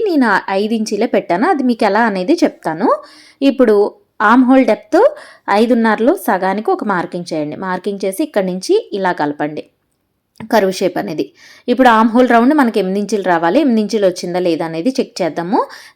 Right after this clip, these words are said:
దానికంటే ముందు నడుము అనేది ఇరవై ఎనిమిది ఇంచీలు అనమాట. ఇరవై ఎనిమిది ఇంచీల్లో సగానికి, ఆ, సారీ, నాలుగో భాగానికి ఏడు ఇంచీలకి మార్కింగ్ చేసి వన్ ఇంచ్ డాట్స్కి అనమాట. ఇక్కడ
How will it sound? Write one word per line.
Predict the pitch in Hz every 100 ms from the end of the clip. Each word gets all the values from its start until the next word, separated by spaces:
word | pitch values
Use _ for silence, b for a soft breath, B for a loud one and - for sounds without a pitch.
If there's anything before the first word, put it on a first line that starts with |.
| 214
దానికంటే | 220 220 226 202 208
ముందు | 190 196 202 185
నడుము | 185 233 226
అనేది | 185 170 302 370 208
ఇరవై | 190 208
ఎనిమిది | 185 180 165
ఇంచీలు | 151 170 165
అనమాట. | 156 156 147 277 523 B B B 208
ఇరవై | 214 262 240
ఎనిమిది | 196 190 185
ఇంచీల్లో | 175 190 180 262 403
సగానికి, | - 175 180 175 170 170 165 - -
ఆ, | 196 170 170
సారీ, | 202 175 170 311 494 220
నాలుగో | 175 180 190
భాగానికి | 175 156 160 165 302 269 165
ఏడు | 175
ఇంచీలకి | 185 180 - 202
మార్కింగ్ | 180 151 170 175
చేసి | 220 - 339
వన్ | 208 175
ఇంచ్ | 226 220 180
డాట్స్కి | 156 - -
అనమాట. | 160 156 156 156 B B B 226
ఇక్కడ | -